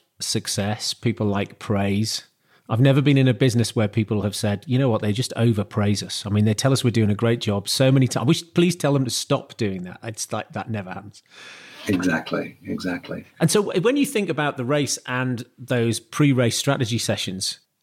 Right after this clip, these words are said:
Speaker 1: where was the biggest disconnect? So when you got together and did your planning, and then the thing you thought was gonna happen, like, what was the, <laughs> what was the biggest, the biggest thing you just got,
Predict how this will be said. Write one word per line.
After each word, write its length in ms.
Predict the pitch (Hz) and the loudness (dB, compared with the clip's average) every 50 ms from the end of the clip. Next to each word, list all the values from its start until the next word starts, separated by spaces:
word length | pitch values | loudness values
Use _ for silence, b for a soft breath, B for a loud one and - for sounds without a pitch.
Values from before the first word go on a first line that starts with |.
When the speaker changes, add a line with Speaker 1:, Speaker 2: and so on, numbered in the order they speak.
| _ _ | _ _
Speaker 1:
where 240 | - 135 147 156 165 | -2 2 2 4 4
was 120 | 165 151 | 2 2
the 80 | - 139 | 0 0
biggest 340 | 110 139 127 123 113 - - | 0 0 0 0 -2 -2 0
disconnect? 680 | 123 120 - - - 113 107 90 - - - - - _ - | -2 -2 -2 -2 -2 -2 -2 -2 -6 -12 -20 -20 -20 _ -4
So 180 | - 139 127 120 | 0 2 2 4
when 140 | - 156 | 4 4
you 140 | 151 143 135 | 4 4 2
got 220 | 117 139 131 - - | 2 0 0 0 0
together 360 | - 120 120 120 107 117 110 | -2 0 0 0 0 0 0
and 120 | 110 110 | 0 0
did 120 | 113 113 98 | 0 0 0
your 140 | 117 110 | 0 -2
planning, 460 | 98 - - 113 110 110 104 98 98 - | -2 -2 -2 0 0 0 -2 -2 -4 -6
and 160 | - 107 107 | -4 -4 -2
then 280 | 104 110 110 107 110 - | 0 0 0 0 -2 -2
the 80 | - 107 | -4 -2
thing 220 | - 143 135 139 | 2 2 4 4
you 80 | 135 120 | 4 2
thought 260 | - - 135 131 131 | 2 2 0 2 2
was 100 | 131 113 | 0 0
gonna 180 | - 127 117 107 | 0 0 2 2
happen, 400 | 113 117 - 131 120 113 110 107 _ _ _ _ - | 0 0 0 0 0 0 0 -2 _ _ _ _ -6
like, 120 | 107 104 | -4 -2
what 140 | 143 143 - | -2 -2 0
was 100 | 147 113 | 0 0
the, 160 | 104 113 - - _ _ | 0 -2 -4 -6 _ _
<laughs> 160 | - - - | -8 -6 -4
what 80 | - - | -2 0
was 100 | 190 131 | 0 0
the 100 | - 123 | 0 0
biggest, 380 | 110 147 123 135 147 117 - - _ _ _ - | 2 2 2 4 2 0 0 -6 _ _ _ -6
the 80 | 127 | -4
biggest 340 | 101 - 135 127 120 117 - | -2 0 0 0 0 0 0
thing 140 | 127 120 117 | 2 2 4
you 180 | 117 113 113 110 B B B B B B B B B B B B B B B B B - | 4 2 2 0 B B B B B B B B B B B B B B B B B 0
just 260 | - 135 127 117 - | 2 2 2 2 2
got, 240 | - 123 117 - | 0 0 0 -2